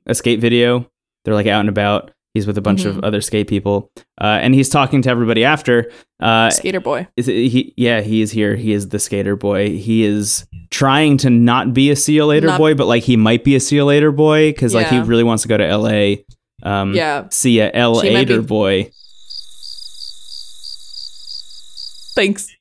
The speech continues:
Speaker 1: Anyway, th-, they ask him if he wants to train for the Olympics, and he's like, "I don't know, but, you know, that's a possibility. Like, I'm not against
Speaker 2: I
Speaker 1: it."
Speaker 2: also completely forgot that skateboarding was in the Olympics now.
Speaker 1: Yeah, me too.
Speaker 2: Completely fucking forgot.
Speaker 1: Yeah.
Speaker 2: <laughs>
Speaker 1: Um, but,
Speaker 2: It's gonna
Speaker 1: you know,
Speaker 2: be
Speaker 1: his buddy
Speaker 2: fucking
Speaker 1: Guy
Speaker 2: wild.
Speaker 1: is doing it, so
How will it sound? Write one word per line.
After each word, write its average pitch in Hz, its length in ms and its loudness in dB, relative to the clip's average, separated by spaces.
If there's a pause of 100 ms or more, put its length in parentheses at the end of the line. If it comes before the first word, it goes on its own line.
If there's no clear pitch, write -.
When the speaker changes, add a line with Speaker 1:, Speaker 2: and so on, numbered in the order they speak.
(400)
Speaker 1:
Anyway, 160 300 4
th-, 147 180 0
they 147 160 2
ask 175 200 2
him 190 80 4
if 170 100 2
he 170 60 4
wants 151 180 2
to 143 60 2
train 139 180 2
for 127 80 2
the 123 80 4
Olympics, 113 380 0
and 113 80 2
he's 120 140 0
like, 117 140 0
"I 143 120 0
don't 143 140 2
know, 123 180 2
but, 117 240 -2
you 120 120 0
know, 107 100 0
that's 113 180 0
a 117 40 -2
possibility. 107 560 -2
Like, 110 160 0
I'm 104 60 0
not 104 140 -2
against 101 280 -2
Speaker 2:
I 240 100 2
Speaker 1:
it." 240 40 0
Speaker 2:
also 240 440 0 (260)
completely 202 400 2
forgot 165 360 -2
that 156 100 -2
skateboarding 151 400 -2
was 143 160 -8
in 147 60 -8
the 135 80 -6
Olympics 151 320 -8
now. - 260 -10
Speaker 1:
Yeah, 117 240 0 (140)
me 135 120 2
too. 131 280 0
Speaker 2:
Completely 185 520 2
fucking 151 280 -4
forgot. 127 260 -4
Speaker 1:
Yeah. 73 180 -6 (180)
Speaker 2:
<laughs> 214 100 -2 (420)
Speaker 1:
Um, 104 360 0
but, - 80 2
Speaker 2:
It's - 80 -8
gonna 147 160 2
Speaker 1:
you - 40 4
know, 113 80 -2
Speaker 2:
be 131 60 0
Speaker 1:
his 131 100 4
buddy 135 220 0
Speaker 2:
fucking 113 80 -2
Speaker 1:
Guy 113 160 2
Speaker 2:
wild. 147 100 4
Speaker 1:
is 104 80 -2
doing 107 240 0
it, 123 140 -4
so 110 340 -4